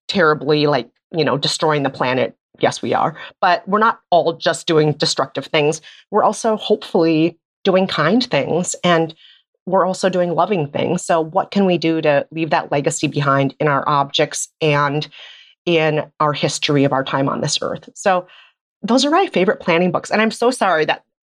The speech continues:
probably sounds like a downer to a lot of people, but both those books gave me a lot of food for thought. Thinking about death is really thinking about life and the best way to live.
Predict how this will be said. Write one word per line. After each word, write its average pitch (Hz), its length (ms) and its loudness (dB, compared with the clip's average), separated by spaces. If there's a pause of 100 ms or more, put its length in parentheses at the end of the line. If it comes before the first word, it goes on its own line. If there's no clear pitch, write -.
probably 240 180 2
sounds 220 220 0
like 208 140 -2
a 190 40 2
downer 147 320 0
to 151 140 -2
a 147 40 4
lot 135 140 2
of 135 60 -4
people, 135 400 -4
but 151 240 0 (800)
both 208 160 0
those 208 160 0
books - 300 -6
gave 175 260 -4
me 160 340 2
a 165 80 0
lot 143 200 0
of 143 100 -6
food 143 220 -2
for 135 160 -4
thought. - 340 -4 (540)
Thinking 214 240 0
about 196 260 0
death 175 220 -2
is 151 180 -2
really 143 220 2
thinking 139 320 -4
about 131 340 0 (260)
life 147 380 0
and 151 100 -2
the 135 60 0
best 135 240 -4
way 127 120 0
to - 80 0
live. - 280 -8